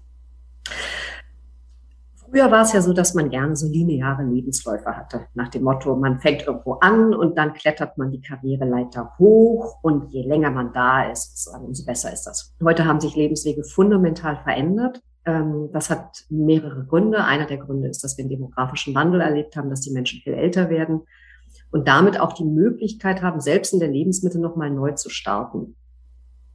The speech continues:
Wir haben ein ganz großes Problem. Wir leiten Menschen nach dem Schulabschluss nicht wirklich an, dass sie ihre Berufung finden.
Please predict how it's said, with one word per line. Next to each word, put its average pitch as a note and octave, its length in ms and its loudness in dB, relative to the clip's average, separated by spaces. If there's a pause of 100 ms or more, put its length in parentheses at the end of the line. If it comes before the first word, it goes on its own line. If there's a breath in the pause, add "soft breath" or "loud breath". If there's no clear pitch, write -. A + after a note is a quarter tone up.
(360)
Wir D#3 60 4
haben E3 120 6
ein F3+ 180 4
ganz F3 280 2
großes F3+ 380 -4
Problem. C3+ 420 -4
Wir C#3 140 0
leiten D#3+ 640 0
Menschen A3 960 0
nach E3+ 240 2
dem F#3+ 160 -4
Schulabschluss - 680 -2
nicht F3+ 360 -2
wirklich G#3 800 0 (920)
an, A3 400 2
dass F#3+ 180 0
sie F#3 80 -6
ihre F3+ 180 -2
Berufung E3 480 -2
finden. - 440 -12